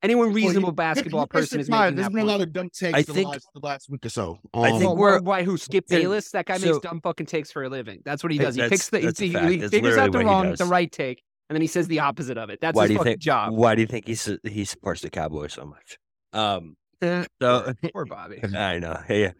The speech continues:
Speaker 3: you just gotta,
Speaker 1: I
Speaker 3: you
Speaker 1: thought
Speaker 3: just gotta
Speaker 1: Shannon Sharp
Speaker 3: tune
Speaker 1: was
Speaker 3: in.
Speaker 1: gonna catch a fucking case with that dude, so I'm glad he left that show, to be honest
Speaker 3: But
Speaker 1: with you. I
Speaker 3: so
Speaker 1: think he was gonna come across the table at some point soon, so.
Speaker 3: I think there's two aspects as to why Boston fans reacted the way they did. The first was that the trade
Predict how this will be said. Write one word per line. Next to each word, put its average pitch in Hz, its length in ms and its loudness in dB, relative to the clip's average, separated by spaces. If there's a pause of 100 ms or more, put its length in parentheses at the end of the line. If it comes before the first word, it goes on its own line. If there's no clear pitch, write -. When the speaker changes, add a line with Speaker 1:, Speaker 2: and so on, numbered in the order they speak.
(140)
Speaker 3:
you 127 140 4
just 135 120 0
gotta, 98 200 2
Speaker 1:
I - 20 2
Speaker 3:
you 123 80 4
Speaker 1:
thought 415 80 6
Speaker 3:
just 339 80 4
gotta - 140 4
Speaker 1:
Shannon 247 140 4
Sharp 180 260 4
Speaker 3:
tune - 20 -2
Speaker 1:
was 160 100 -4
Speaker 3:
in. - 40 -8
Speaker 1:
gonna 143 120 0
catch 135 240 -4
a 160 60 -12
fucking 127 320 -6
case 127 260 -4
with 117 80 -10
that 110 140 -6
dude, 104 180 -6
so 139 100 0
I'm 147 100 2
glad 135 180 2
he 120 40 -2
left 120 200 -4
that 110 160 -8
show, 104 180 -2
to - 60 -12
be 110 100 -8
honest 107 140 -2
Speaker 3:
But 160 80 6
Speaker 1:
with 147 180 -2
you. 151 80 2
I 151 120 4
Speaker 3:
so 202 40 2
Speaker 1:
think 240 120 4
he 208 60 4
was 175 140 4
gonna 160 180 4
come 160 140 -2
across 131 280 -2
the 127 100 -10
table 104 320 -6
at 107 80 -12
some 110 180 -4
point 101 220 -6
soon, 87 240 -12
so. - 260 -12 (1040)
Speaker 3:
I 135 80 -8
think 151 200 -16
there's 156 180 -8
two 127 180 -2
aspects 98 500 -2
as 95 140 -6
to 104 100 -4
why 95 220 0
Boston 85 400 -8
fans 80 320 -12
reacted 76 440 -10
the 78 60 -16
way 73 120 -6
they 71 140 -8
did. 73 240 -12
The 92 80 -6
first 123 520 -4
was 101 360 -2
that 90 360 -6
the 104 180 -8
trade 104 540 -2